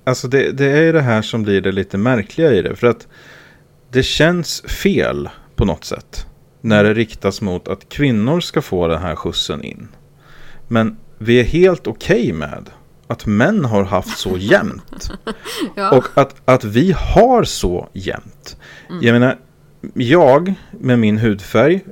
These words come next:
Speaker 1: och min ålder och min nationalitet och allt det här. Det finns ingen som är mer privilegierad än vad jag är. Och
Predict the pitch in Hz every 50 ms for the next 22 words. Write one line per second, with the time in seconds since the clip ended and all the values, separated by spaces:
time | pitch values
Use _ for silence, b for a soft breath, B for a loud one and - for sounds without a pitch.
0 | - - 120 117 107 104 104 73 98 98 98 98 98 110 117 143 190 202 - -
1 | - - 117 107 104 101 101 101 - - 107 95 95 92 - - 104 131 175 -
2 | - - 123 120 120 - 117 113 113 113 147 175 B B B B B B B B
3 | - 143 - 180 170 160 - - 196 190 156 127 120 139 180 180 120 85 80 95
4 | - - 117 113 107 104 98 90 - 92 87 87 90 85 80 76 - - 60 60
5 | 57 - - - - - - - - - - - - - _ - B B B B
6 | B B B B B - 117 110 - - -